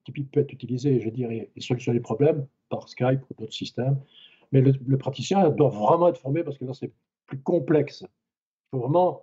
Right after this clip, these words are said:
faire une enquête pour voir et pour accompagner certaines personnes qui ont des stratégies qui empêchent, sans le savoir,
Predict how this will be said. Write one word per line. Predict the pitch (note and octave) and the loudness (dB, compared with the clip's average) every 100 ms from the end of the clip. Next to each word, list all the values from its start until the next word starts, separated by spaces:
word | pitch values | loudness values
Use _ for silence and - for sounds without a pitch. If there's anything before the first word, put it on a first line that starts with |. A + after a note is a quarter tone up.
| _ | _
faire | C3 | -4
une | B2+ B2+ | -4 -4
enquête | A#2 D#3 E3+ | -4 -4 -4
pour | B2+ A2 | -6 -6
voir | B2+ D#3+ | 2 2
et | C#3 | 2
pour | C3 C3 | -4 -8
accompagner | B2 A#2+ B2 C#3+ | -4 -2 0 0
certaines | - A#2+ | -4 -8
personnes | A#2 - D#3 D3+ | -8 -2 -2 2
qui | D3 | 2
ont | |
des | C#3 | 2
stratégies | C3 - F3 - D3 C#3 A3+ - _ _ - | 0 2 0 2 0 0 -6 -6 _ _ -2
qui | F3 | 0
empêchent, | D#3 D3+ G#3 B3 - _ _ _ _ _ | 0 -2 -2 -4 -4 _ _ _ _ _
sans | - G#3+ C#4 | -4 0 0
le | |
savoir, | - D#3+ B2 C3+ G3 B3+ B3 | 0 -6 -4 -4 -2 -4 -6